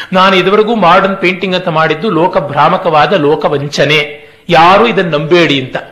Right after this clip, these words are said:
ಆದ್ರೆ ಅವನ ಅನುಯಾಯಿಗಳು ಏನ್ ಮಾಡ್ಬಿಟ್ರು, "ನಮ್ಮ ಸ್ವಾಮಿಗಳಿಗೇನೆ ಹುಚ್ಚಿಡ್ದು ಬಿಟ್ಟಿದೆ,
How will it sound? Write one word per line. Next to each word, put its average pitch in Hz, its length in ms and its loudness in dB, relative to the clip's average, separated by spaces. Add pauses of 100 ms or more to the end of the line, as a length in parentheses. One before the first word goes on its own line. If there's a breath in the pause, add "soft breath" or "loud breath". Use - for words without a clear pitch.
(560 loud breath)
ಆದ್ರೆ 233 260 2
ಅವನ 208 200 2
ಅನುಯಾಯಿಗಳು 240 560 2
ಏನ್ 220 120 2
ಮಾಡ್ಬಿಟ್ರು, 214 400 0
"ನಮ್ಮ 190 180 0
ಸ್ವಾಮಿಗಳಿಗೇನೆ 214 680 0
ಹುಚ್ಚಿಡ್ದು 180 420 -4
ಬಿಟ್ಟಿದೆ, 175 680 -4